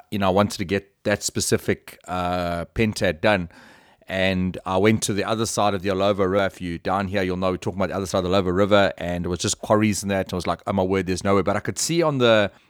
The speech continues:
the Birdlasser map that there was some really stunning location. And, you know, I went along and we drove along the R six oh three. So for those who don't know anything about the R six oh three, it's like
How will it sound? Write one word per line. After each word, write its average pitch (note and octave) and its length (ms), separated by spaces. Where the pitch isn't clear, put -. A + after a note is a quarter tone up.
the F#2 280
Birdlasser A2+ 560
map G#2+ 220
that G2 60
there G#2+ 100
was A2 140
some G2+ 180
really A#2 320
stunning G#2+ 400
location. F#2+ 600
And, F#2 520
you A2+ 120
know, A2 80
I G#2 40
went A2 240
along G#2+ 320
and F#2 260
we G2 80
drove G#2+ 280
along G2+ 180
the F#2+ 80
R G2 140
six - 260
oh F#2+ 80
three. G#2 300
So F#2+ 260
for - 140
those G#2+ 300
who A2+ 80
don't G2+ 340
know G#2+ 80
anything G2 320
about F2+ 260
the E2+ 80
R F2+ 160
six - 240
oh F2+ 60
three, G2 220
it's - 200
like F2 220